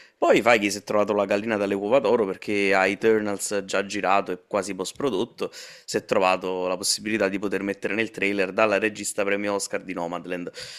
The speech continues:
e quello è stato un miracolo in terra, per carità. È giusto quello che dici sulla questione del perché è stato rigettato il film, perché lei ha fatto il suo film,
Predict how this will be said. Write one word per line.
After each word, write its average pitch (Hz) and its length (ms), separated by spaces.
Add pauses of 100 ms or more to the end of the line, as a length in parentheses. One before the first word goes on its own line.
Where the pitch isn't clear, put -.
(140)
e - 100
quello 117 180
è 101 40
stato 107 200
un 104 60
miracolo 101 320
in 101 140
terra, 85 260
per 92 140
carità. 92 400
È - 320
giusto 117 320
quello 113 180
che 104 140
dici 104 300
sulla 101 300
questione 104 460
del 101 160
perché - 360
è - 20
stato 104 260
rigettato 101 480
il 98 80
film, 87 420 (120)
perché - 260
lei 135 220
ha 156 120
fatto - 360
il 95 60
suo 101 140
film, 90 380